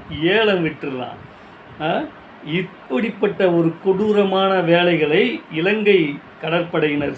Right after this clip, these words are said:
செஞ்சுக்கிட்டு இருக்கும்போது, இதெல்லாம் எதனால் நடக்குது அப்படின்னா, இந்த மு க ஸ்டாலினின் அப்பாவும் ராகுல் காந்தியின்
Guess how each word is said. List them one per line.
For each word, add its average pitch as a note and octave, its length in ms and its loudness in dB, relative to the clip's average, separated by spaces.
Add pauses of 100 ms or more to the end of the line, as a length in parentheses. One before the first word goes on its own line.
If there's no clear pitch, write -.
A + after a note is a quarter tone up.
செஞ்சுக்கிட்டு E3 400 -2
இருக்கும்போது, C3+ 800 -4 (640)
இதெல்லாம் F#3 560 2
எதனால் G#3+ 520 4
நடக்குது F3 580 2
அப்படின்னா, D3+ 680 -4 (500)
இந்த G3 640 4 (100)
மு G3 200 -4
க F3+ 160 0
ஸ்டாலினின் D#3+ 720 -2 (320)
அப்பாவும் E3+ 880 0 (840)
ராகுல் G#3+ 420 2
காந்தியின் F#3 720 0